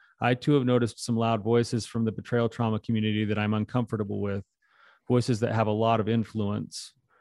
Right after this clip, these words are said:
My heart aches as I see the damage being done in keeping people stuck in places of heartache and pain.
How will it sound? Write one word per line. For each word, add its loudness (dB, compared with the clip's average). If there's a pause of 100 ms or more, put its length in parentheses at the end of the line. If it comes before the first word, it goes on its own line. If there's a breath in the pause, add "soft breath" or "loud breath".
(260)
My 2
heart 4
aches -2
as -2
I 2
see -2
the 0
damage -2
being 0
done -2
in -2
keeping -2
people -4
stuck -4
in -4
places -4
of -6
heartache -2
and -4
pain. -6